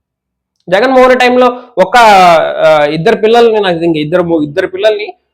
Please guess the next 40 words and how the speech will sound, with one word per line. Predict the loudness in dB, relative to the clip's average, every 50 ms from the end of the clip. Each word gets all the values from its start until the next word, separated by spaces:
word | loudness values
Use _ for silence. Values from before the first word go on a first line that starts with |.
| _ _ -10
అక్కడ | -6 -2 0 2 2 4 2 2
ఈ | 0 0 0 0 0 0 -2 -4 -8 -12 _ _ _ -16
జంతువులు, | -8 -4 -2 -2 0 0 0 0 0
యానిమల్స్ | 0 0 0 0 0 0 0 -2
ఎత్తుకెళ్ళిపోతే | -4 -4 -4 -4 -4 -2 -2 -4 -4 -4
నేను | -4 -2 -2
అంత | -2 -2 -2 -2 -2 -2
ఇది | -2 -2 0 0 0
చేశారు. | 0 0 -2 -2
మరి | 0 0 2 2
ఇంతమంది | 2 2 0 -2 -2 -2 -2 -2 -4
ఇది | -2 0
జరుగుతున్నాయి, | 2 2 2 2 0 -4 -8 -12 -12
స్టాంపేడ్ | -12 -8 -4 -2 -2 -2 -2 -2 -2 -4 -2
మన | -2 -2 -2
తప్పిదం. | -2 -2 -4 -4 -2 -2 -2 -2 -4 -8 _ _ _ _ _ _ -8 -4
అప్పుడు | -2 0 0 0
జంతువులకి | 2 2 0 0 0 0 -2 0 0 0 0 -2 -4 -6
క్రమశిక్షణ | -4 -4 -4 -2 -2 -6 -8 -10 -4 -4 -4
ఫారెస్ట్ | -2 0 0 0 0 0 0 -2 -2
అభిమా-, | -2 -2 -2 -4 -4 -6 -6 -12 _ _ _
ఫారెస్ట్ | 0 2 2 2 0 0 0
అధికారులకు | 0 0 0 0 0 0 -2 -2 -4 -4
సంబంధించో | -4 -2 -4 -4 -2 -4 -4 -4 -4 -2 -2
ఏదో | 0 0 -2 -2 -4 -10 _ _ _ -4
దానికి | -2 -2 -2 -2 -4
సంబంధించి | -4 -4 -4 -2 -2 -2 -2 -4 -4 -4 -4
అక్కడ | -4 -2 -2 0
వాళ్ళ | 0 2 2 0
సెక్-, | -2 -4 -8 -14 -10 -10
ఏదైనా | -8 -6 -4 -4 -4 -2 -2 0 0 0 0
అవ్వచ్చు, | 0 -2 -4 -6 -8 _ -6 -6 -6
దాని | -6 -6 -6 -4 -4 -4 -4
ద్వారా | -4 -2 -2 -2 -2
వచ్చి | -4 -6 _ -14 -12 -8 -6 -4 -4
ఎత్తుకెళ్ళిపోతే | -4 -6 _ -8 -8 -8 -8 -10 -10 -6
దానికి | -4 -2 -2 -2 -2 -2
వంద | -2 -2 -2
మాటలు | 0 0 0 0 -2 -4
మాట్లాడారు. | -4 -4 -4 -4 -6 -6 -6 -10